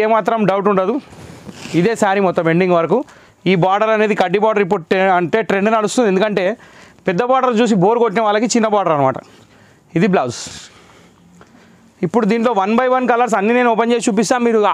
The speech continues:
అసలు స్కిప్ ఇంత కూడా చేయకుండా చూడండి, ఎందుకంటే ఒక్కొక్క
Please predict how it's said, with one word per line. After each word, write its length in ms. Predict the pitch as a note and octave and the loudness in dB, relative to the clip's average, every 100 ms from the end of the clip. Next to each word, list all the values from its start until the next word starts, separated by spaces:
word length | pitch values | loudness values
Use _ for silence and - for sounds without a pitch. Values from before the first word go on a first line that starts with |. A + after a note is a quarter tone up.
| - - | -2 -4
అసలు 260 | A3 F#3 B2+ - - - - - - | 0 0 -2 -6 -20 -20 -20 -20 -16
స్కిప్ 320 | - - G#3 D4+ A#3+ | -10 -4 -2 0 0
ఇంత 160 | A3+ C#4 | 0 0
కూడా 120 | C#4 C4+ | 0 0
చేయకుండా 280 | B3+ B3 C4 B3 | 0 0 0 0
చూడండి, 320 | A3 E3+ C3 - - - _ - F3+ | 0 0 -6 -12 -20 -20 _ -6 -2
ఎందుకంటే 400 | B3+ C#4 C4 B3 A3+ C#4 - - - - - | 0 0 -2 0 -2 -4 -14 -20 -20 -16 -8
ఒక్కొక్క 300 | E3 B3+ B3 | -2 -2 -2